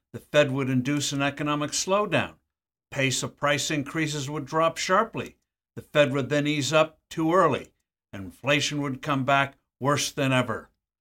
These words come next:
Only with the horrific recession of nineteen eighty-one eighty-two was the inflationary beast truly slain.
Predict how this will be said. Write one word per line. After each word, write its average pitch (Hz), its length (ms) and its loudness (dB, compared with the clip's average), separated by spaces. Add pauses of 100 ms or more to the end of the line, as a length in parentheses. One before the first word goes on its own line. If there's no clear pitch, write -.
(260)
Only 185 320 2
with 180 180 0
the 170 120 -2
horrific 180 500 0
recession 175 500 -4
of 160 100 -8
nineteen 165 460 -6
eighty-one 170 460 -4
eighty-two 170 680 0 (240)
was 123 140 -4
the 135 160 0
inflationary 139 760 -2
beast 139 340 -4
truly 156 340 -2
slain. 123 600 -2